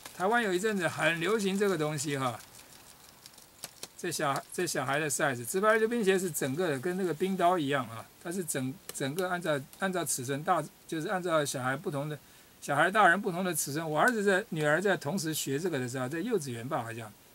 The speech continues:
还是，还是小学低年级的时候，那我完全不会，我也买了一双啊。那我，我溜得很烂，但是我，我扶着他们，让他们学会了这个溜冰鞋，怎么样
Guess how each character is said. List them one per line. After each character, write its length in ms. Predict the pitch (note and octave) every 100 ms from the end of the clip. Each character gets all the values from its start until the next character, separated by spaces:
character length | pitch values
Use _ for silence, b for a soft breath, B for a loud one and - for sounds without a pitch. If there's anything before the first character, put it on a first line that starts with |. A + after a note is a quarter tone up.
| - -
还 100 | C#3+
是， 160 | D3+ D3
还 120 | D#3+
是 140 | D3+ E3+
小 220 | D#3+ C3+
学 160 | C3+ D#3
低 160 | G3
年 180 | F3 D3+
级 140 | C#3+
的 100 | C3
时 100 | A#2+
候， 100 | B2 A2+ - B B B B
那 120 | B3
我 200 | B3 F3
完 160 | E3 A3+
全 120 | A3
不 140 | G#3+ A3+
会， 280 | C#4 A#3 C3
我 160 | D3
也 100 | G#3+
买 200 | G#3+ C3+
了 60 | C3
一 120 | C#3+
双 280 | - C#3+ C#3 C#3+
啊。 280 | C#3 B2 G#2+ - - - - - G3
那 200 | G3 F3+
我， 180 | D3+ D3
我 80 | D3+
溜 180 | F#3+ A3+
得 100 | F3+
很 200 | C#3 D#3
烂， 200 | G3+ B2+ - -
但 160 | G3+
是 120 | F3+ F#3
我， 220 | C#3+ C#3 - - -
我 220 | D3 D3
扶 200 | - F#3
着 140 | A3
他 140 | E3 D#3+
们， 120 | F3
让 160 | F3+
他 100 | D3+
们 120 | D#3 D#3
学 180 | C#3
会 180 | C#3 F3
了 120 | C3+
这 80 | C3
个 180 | B2+ B2
溜 180 | C#3 C#3
冰 140 | C#3
鞋， 200 | C3 A#2+
怎 180 | A2 B2+
么 80 | D3+
样 180 | F3+